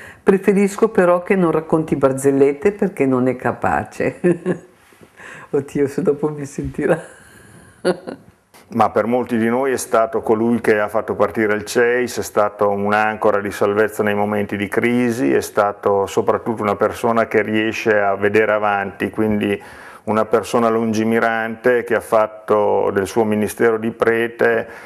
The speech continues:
Speaker 2: un, eh, una missione, noi la chiamiamo sociale, sempre stato in grado di leggere un po' prima quello che sarebbe avvenuto nella società e quindi non si è, non si è mai demotivato e non ci ha mai demotivato.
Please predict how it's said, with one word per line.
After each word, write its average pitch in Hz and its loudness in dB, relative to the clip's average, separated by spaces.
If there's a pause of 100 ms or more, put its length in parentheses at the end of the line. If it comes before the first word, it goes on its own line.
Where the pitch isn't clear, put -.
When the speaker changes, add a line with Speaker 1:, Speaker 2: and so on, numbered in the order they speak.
(340)
Speaker 2:
un, 113 -2
eh, 104 -2
una 117 0
missione, 127 0
noi 135 0
la 127 0
chiamiamo 113 -2
sociale, 101 0
sempre 113 0
stato 110 0
in 113 -2
grado 113 2
di 110 -4
leggere 110 2
un 113 -2
po' 127 2
prima 120 0
quello 107 0
che 104 0
sarebbe 107 0
avvenuto 104 0
nella 101 0
società 107 0
e 98 -2
quindi 104 -2
non 98 -2
si - -6
è, - -2
non 107 0
si - 0
è - 4
mai 127 2
demotivato 113 0
e - -2
non 101 -2
ci - -4
ha 107 4
mai 107 2
demotivato. 95 -4